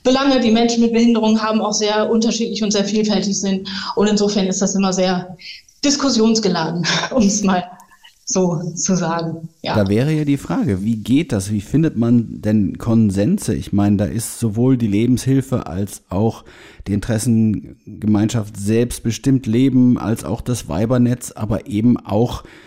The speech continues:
Speaker 2: zum Beispiel so doch eher traditionelle Verbände wie, ähm, der S O V D oder der V D K drin. Wie schaffen Sie das,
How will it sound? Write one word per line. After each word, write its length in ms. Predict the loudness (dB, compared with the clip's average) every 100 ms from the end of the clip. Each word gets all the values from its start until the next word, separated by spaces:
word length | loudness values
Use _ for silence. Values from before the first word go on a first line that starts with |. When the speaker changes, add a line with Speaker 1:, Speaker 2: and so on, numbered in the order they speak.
| -20 _
Speaker 2:
zum 180 | -2 0
Beispiel 420 | -2 0 0 2
so 140 | 0
doch 200 | 0 -4
eher 280 | -4 -2 -2
traditionelle 1040 | -4 -4 -2 -2 0 2 2 2 0 -2 -6
Verbände 640 | -4 -2 2 4 4 2
wie, 340 | 0 -2 -2 -4
ähm, 420 | -4 0 0 0
der 160 | -4
S 120 | -6 -8
O 60 |
V 160 | -8 -8
D 380 | -2 2 2 0
oder 420 | -4 -6 -6 -8
der 180 | -8 -8
V 160 | -6
D 120 | -6
K 300 | -4 -2 -2
drin. 340 | -2 2 2 0 -8 -20 -20 -20 -4
Wie 280 | -2 -2 -8 -18 -8
schaffen 380 | -2 -2 0
Sie 120 | 0 2
das, 360 | 0 -2 -6